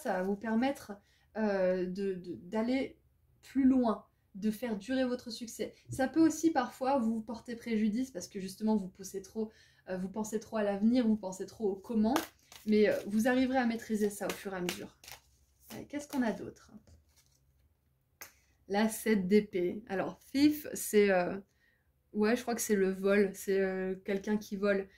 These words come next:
Hum, alors, sept d'épée, pour moi, c'est pas forcément qu'il y a, euh, il y a peut-être,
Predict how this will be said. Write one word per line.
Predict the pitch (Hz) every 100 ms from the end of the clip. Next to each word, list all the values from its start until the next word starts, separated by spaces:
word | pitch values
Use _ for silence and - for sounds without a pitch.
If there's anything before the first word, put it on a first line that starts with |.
| - _ _
Hum, | 226 214 214 208 208 208 214 - _ _ -
alors, | 254 202 196
sept | - 240
d'épée, | 247 262 254 247 285 - - - _ _ _ _ _ _ _ - 220
pour | 269 262
moi, | 285
c'est | 311 262
pas | 294
forcément | 294 302 - 269 262 277
qu'il | 277 -
y | 254
a, | 254 254 220
euh, | 202 196
il | -
y | 226
a | 254
peut-être, | 277 302 -